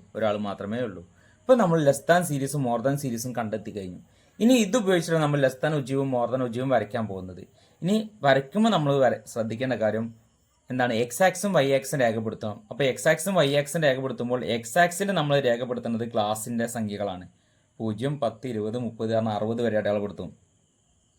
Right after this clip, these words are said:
എന്നാൽ വൈ ആക്സിസിൽ നമ്മൾ രേഖപ്പെടുത്തേണ്ടത് ഇവിടെ less than ഉജ്ജീവും more than ഉജ്ജീവിലും, അല്ലെ, less than series-ിനും more than series-ിനും നമുക്ക് കിട്ടിയിരിക്കുന്ന ഏറ്റവും വലിയ സംഖ്യ എത്രയാണ്? മുപ്പത്.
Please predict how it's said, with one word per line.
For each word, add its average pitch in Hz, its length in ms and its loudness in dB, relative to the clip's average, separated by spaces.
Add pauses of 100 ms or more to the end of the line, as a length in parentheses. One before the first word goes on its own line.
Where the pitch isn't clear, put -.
(160)
എന്നാൽ 139 180 4
വൈ 117 220 6
ആക്സിസിൽ 151 380 4
നമ്മൾ 147 260 4
രേഖപ്പെടുത്തേണ്ടത് 110 720 0 (960)
ഇവിടെ 120 200 2
less 123 160 4
than 175 220 2
ഉജ്ജീവും 175 320 2
more 135 160 4
than 135 140 2
ഉജ്ജീവിലും, 139 580 0 (580)
അല്ലെ, 120 140 -2
less 110 320 -2
than 151 180 2
series-ിനും 160 380 0
more 123 180 2
than 127 140 0
series-ിനും 135 320 -2
നമുക്ക് 123 200 -4
കിട്ടിയിരിക്കുന്ന 117 380 -4
ഏറ്റവും 110 280 0
വലിയ 123 160 2
സംഖ്യ 117 260 -2
എത്രയാണ്? 107 240 -2
മുപ്പത്. 101 400 -6